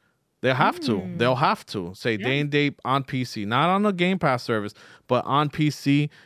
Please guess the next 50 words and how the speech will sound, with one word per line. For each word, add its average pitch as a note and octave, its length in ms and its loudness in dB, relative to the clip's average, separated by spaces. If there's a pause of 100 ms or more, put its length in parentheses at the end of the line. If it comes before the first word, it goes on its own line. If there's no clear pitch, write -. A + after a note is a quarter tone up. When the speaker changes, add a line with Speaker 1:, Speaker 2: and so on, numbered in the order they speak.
(120)
Speaker 1:
you're B2+ 100 2
gonna C3+ 140 2
get B2+ 220 2
it. G2+ 260 -2
PlayStation E3 480 2
and D3 200 -2
P C#3+ 120 -2
C B2+ 200 -6
same A#2 340 -4
day. F#2+ 340 -8 (100)
This C#3+ 160 2
could - 160 -2
really C3 240 0
push D3 240 -2
them. F#2+ 140 -6 (260)
'Cause A#2 140 -4
if A2+ 80 -4
Microsoft F3+ 500 0
Speaker 2:
Mm-hmm. F3 80 -12
Speaker 1:
tomorrow, F3 680 2 (300)
and G#2+ 100 -6
I'm G#2+ 60 -4
sure A#2+ 220 -4
they D3 100 2
have, D3+ 180 2
they A#2+ 120 0
have G#2+ 180 -4
the B2+ 80 -4
capital D#3+ 480 0
to E3 140 -4
do F3+ 220 2
it, B2+ 200 2 (340)
says C3 400 0 (280)
the, G2 260 -4
the, F2+ 260 -4
the, D#2+ 400 -2
the G2+ 140 -8
Game C#3 340 -2
Pass D3+ 580 -2 (320)
you D3 140 -2
know, C3+ 340 0 (300)
the, A#2+ 300 0
the G#2+ 120 -2
Microsoft C3+ 600 -2
deck C#3+ 300 2
or B2 80 0
the A2 160 -2
Game B2+ 260 -4
Pass C3 280 -2
deck, C3 440 0